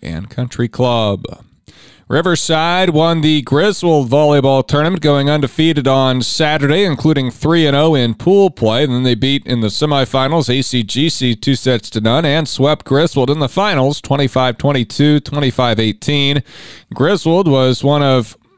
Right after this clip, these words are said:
four teams to go two and one in pool play. A C G C, Southwest Valley, and A H S T W were the others.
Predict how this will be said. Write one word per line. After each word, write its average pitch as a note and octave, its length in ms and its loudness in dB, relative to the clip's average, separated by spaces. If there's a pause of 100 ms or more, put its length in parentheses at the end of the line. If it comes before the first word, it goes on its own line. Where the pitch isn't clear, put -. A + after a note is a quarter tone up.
(120)
four F#3+ 260 2
teams F#3+ 400 0
to - 80 -10
go B2 160 2
two D#3 280 0
and C3+ 100 2
one D3 260 2
in A#2+ 160 0
pool D3+ 300 2
play. C#3+ 380 0
A D3 40 -2
C B2+ 220 -2
G C3+ 260 -2
C, D3 240 0
Southwest C3 520 -2
Valley, A#2+ 340 0
and A2 80 0
A B2 40 0 (140)
H B2 280 -2
S A#2 180 0
T B2+ 180 0
W A#2 440 0
were A2+ 180 4
the G2+ 160 2
others. A#2 300 0